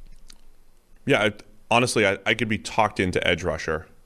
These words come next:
in this instance. Because I, I would say, like, John Frank-, Franklin Myers had a better grade than, say, um, Bryce Hall last year at their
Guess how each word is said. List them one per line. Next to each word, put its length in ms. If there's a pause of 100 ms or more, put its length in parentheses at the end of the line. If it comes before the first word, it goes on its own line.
(320)
in 160
this 180
instance. 480 (500)
Because 200
I, 60 (240)
I 80
would 160
say, 140
like, 320 (1160)
John 220
Frank-, 300
Franklin 320
Myers 220
had 120
a 20
better 220
grade 380
than, 120
say, 360 (240)
um, 360
Bryce 260
Hall 440
last 260
year 240
at 140
their 200